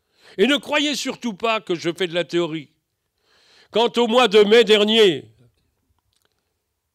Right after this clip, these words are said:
donc de deux mille onze, pardon, Monsieur Guéant fait une circulaire et demande à tous les préfets, dans tous les départements, de réunir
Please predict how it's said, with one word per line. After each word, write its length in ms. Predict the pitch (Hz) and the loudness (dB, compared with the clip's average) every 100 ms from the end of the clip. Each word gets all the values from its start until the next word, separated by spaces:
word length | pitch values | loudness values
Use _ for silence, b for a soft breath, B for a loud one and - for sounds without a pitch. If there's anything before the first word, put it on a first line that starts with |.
| _ _ _ _ _ | _ _ _ _ _
donc 300 | 120 143 143 | -14 -10 -6
de 100 | 165 | -2
deux 140 | 175 | 0
mille 160 | 190 202 | 2 2
onze, 320 | 190 151 123 | 2 2 -4
pardon, 380 | 147 147 123 101 _ | -8 -10 -10 -16 _
Monsieur 380 | 139 185 214 220 | -6 -4 -2 -2
Guéant 400 | 202 240 254 226 | 2 2 2 2
fait 160 | 226 | 0
une 80 | 220 | 0
circulaire 720 | - 226 - 220 214 190 127 - _ _ _ _ b b b b | 0 -2 0 0 2 2 0 -8 _ _ _ _ b b b b
et 120 | 160 | 0
demande 360 | 185 240 262 240 | 2 4 4 2
à 100 | 208 | 0
tous 300 | - 320 330 | -4 -2 0
les 160 | 311 196 | -2 -4
préfets, 580 | 214 202 190 165 113 _ _ _ _ _ _ _ | -6 -6 -4 -6 -8 _ _ _ _ _ _ _
dans 220 | 180 185 | -6 -4
tous 200 | - 339 | 0 0
les 140 | 311 | 0
départements, 720 | 240 214 202 151 185 160 123 _ _ _ _ _ _ | -2 -4 -6 -6 -6 -6 -10 _ _ _ _ _ _
de 140 | 135 208 | -2 0
réunir 640 | 240 269 254 269 262 180 | 0 -2 -2 0 0 -2